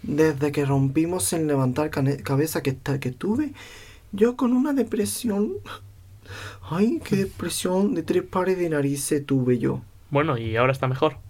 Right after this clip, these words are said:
Speaker 1: Sí, yo estoy mejor y, bueno, veo las cosas con
Speaker 2: Bueno,
Speaker 1: otro
Speaker 2: me alegro.
Speaker 1: ojo. Veo las cosas con otro ojo porque eso quiero pedirle a Carlos, por eso yo es que,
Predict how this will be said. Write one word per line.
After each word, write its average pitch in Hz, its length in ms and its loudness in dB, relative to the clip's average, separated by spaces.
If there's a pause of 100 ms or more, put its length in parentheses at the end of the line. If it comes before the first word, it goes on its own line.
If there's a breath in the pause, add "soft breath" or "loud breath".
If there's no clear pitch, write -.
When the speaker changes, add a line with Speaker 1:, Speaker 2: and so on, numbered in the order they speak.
(340 loud breath)
Speaker 1:
Sí, 208 720 0 (400 loud breath)
yo 254 340 2
estoy 202 460 2
mejor 202 680 2
y, 175 280 0
bueno, 170 240 -2
veo 170 160 0
las 190 160 2
cosas 202 360 -2
con 202 120 0
Speaker 2:
Bueno, 202 100 2
Speaker 1:
otro 202 220 2
Speaker 2:
me 202 80 4
alegro. 208 100 6
Speaker 1:
ojo. 196 240 -2 (680 loud breath)
Veo 160 160 4
las 170 140 0
cosas - 300 -4
con 147 160 -2
otro 165 300 2
ojo 160 280 0
porque 135 920 0 (920 loud breath)
eso 202 240 2
quiero 190 220 2
pedirle 185 360 2
a 185 100 -2
Carlos, 185 1400 2
por 175 120 2
eso 196 260 2
yo 190 160 0
es 190 60 -6
que, - 220 -4